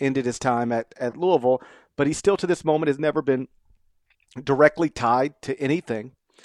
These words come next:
And so all that means is that he was running a program that had either an assistant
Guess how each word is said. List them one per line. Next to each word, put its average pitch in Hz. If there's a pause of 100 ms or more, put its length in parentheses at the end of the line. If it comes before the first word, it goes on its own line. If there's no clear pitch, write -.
(420)
And 139
so 151
all 165
that 180
means 165
is 135
that 139
he 143
was 131
running 160
a 139
program 143
that 127
had 127 (500)
either 135
an 147
assistant 180